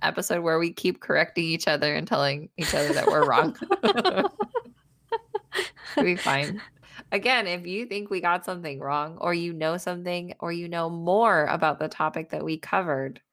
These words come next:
and you would like us to include it in our fact check episode, we do one once a month. And we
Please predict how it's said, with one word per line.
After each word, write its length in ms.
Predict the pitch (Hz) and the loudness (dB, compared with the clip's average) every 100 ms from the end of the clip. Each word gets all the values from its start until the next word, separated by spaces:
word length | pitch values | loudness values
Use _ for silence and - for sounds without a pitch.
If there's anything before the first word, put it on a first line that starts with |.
| _ _ _ - | _ _ _ -8
and 140 | 156 | -2
you 140 | 160 160 | 0 0
would 160 | 139 | 2
like 180 | 147 143 | 0 0
us 160 | 160 - | -4 -2
to 120 | 170 | -6
include 340 | 151 - 151 | -6 -2 -2
it 80 | 147 | -2
in 100 | 147 | -2
our 100 | 147 | -4
fact 280 | 147 147 156 | -2 -2 -2
check 200 | - 170 | -4 -2
episode, 640 | - 175 180 180 180 220 - _ _ _ | 0 0 0 2 2 0 -10 _ _ _
we 200 | 165 170 | 0 2
do 180 | 165 156 | 2 0
one 240 | 147 143 147 | 2 0 0
once 240 | 170 - | 0 2
a 40 | |
month. 320 | 185 185 - - _ - - _ - | 0 0 -2 -20 _ -20 -20 _ 0
And 500 | 175 165 160 160 165 - _ 220 | 2 4 4 0 -6 -14 _ -2
we 460 | 175 160 160 156 | 0 4 2 2